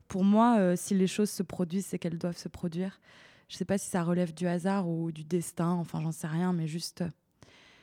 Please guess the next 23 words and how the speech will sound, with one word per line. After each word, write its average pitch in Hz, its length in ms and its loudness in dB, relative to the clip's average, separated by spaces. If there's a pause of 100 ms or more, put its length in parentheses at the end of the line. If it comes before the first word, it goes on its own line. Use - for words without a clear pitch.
(240)
je - 60 -20
pense 185 260 -2
que, - 120 -2
euh, 160 440 2
on... 156 640 0 (920)
tout - 180 -18
est 196 60 2
un 170 100 0
peu 185 140 -2
tracé. - 600 -4 (720)
Et... 170 1200 4 (240)
Mais 175 220 4
oui, 214 240 8
effectivement, 190 640 0
c'est 170 200 -8
vraiment 160 300 -2
par 170 160 -2
hasard 165 260 -2
que - 100 -4
je 156 60 -6
suis - 100 -4
arrivée 156 300 0
là. 208 220 0